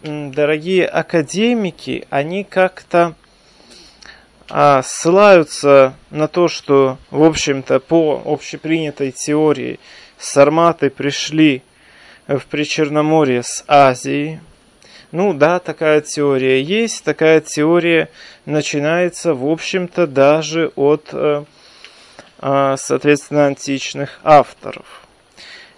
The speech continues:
Э, единственное, что под словом «сарматы» нужно понимать не весь народ,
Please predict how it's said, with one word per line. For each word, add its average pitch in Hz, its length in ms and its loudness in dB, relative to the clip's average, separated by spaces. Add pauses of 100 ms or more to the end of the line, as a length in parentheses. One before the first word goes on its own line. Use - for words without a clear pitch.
(140)
Э, 123 240 0
единственное, 139 1000 -2
что 143 400 0
под 131 220 -4
словом 143 320 2
«сарматы» 147 680 -4
нужно 131 400 -6
понимать 135 760 -10 (420)
не 156 300 0
весь 147 520 -4
народ, 147 640 0